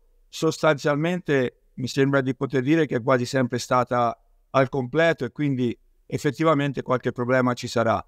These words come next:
Brindisi, mi metto nei panni di Bucchi che ha il quattro e il cinque titolari infortunati, ha avuto il tre titolare fuori squadra infortunato fino a tre giorni fa, quindi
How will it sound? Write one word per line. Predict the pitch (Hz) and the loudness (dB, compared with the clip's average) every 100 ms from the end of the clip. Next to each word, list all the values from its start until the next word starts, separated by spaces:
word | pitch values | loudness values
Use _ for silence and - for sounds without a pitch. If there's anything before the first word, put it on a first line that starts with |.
| _ _ _ _ | _ _ _ _
Brindisi, | 110 147 180 175 165 151 143 123 - | -2 0 2 0 0 0 0 -2 -4
mi | 120 | 0
metto | 131 127 139 | 2 0 0
nei | 135 | -2
panni | 127 139 139 | 2 2 2
di | 131 | -2
Bucchi | 131 160 - 135 | -2 -2 -2 -4
che | 127 | 0
ha | 127 123 | 2 2
il | 117 120 | 0 -4
quattro | - 139 - | -2 -2 0
e | |
il | 123 | -2
cinque | 139 127 131 | -2 -2 -4
titolari | 135 135 143 143 | -2 -2 0 0
infortunati, | 131 135 127 143 151 165 160 147 | 0 -4 -6 -2 0 0 0 0
ha | |
avuto | 131 135 127 | 0 0 -2
il | 123 | -2
tre | - 143 135 120 _ _ _ _ | 0 2 2 -2 _ _ _ _
titolare | 139 147 147 151 143 131 | -4 -2 2 2 0 -2
fuori | 123 147 147 143 | -6 -4 -2 0
squadra | 131 - 147 143 139 | -4 -2 0 2 0
infortunato | 123 139 - 147 143 127 | -4 -8 0 2 2 -2
fino | 139 139 | -2 -2
a | |
tre | 131 139 | -2 -4
giorni | 127 147 139 | 0 0 0
fa, | - 156 151 | 2 0 2
quindi | 143 139 123 | -4 -2 -4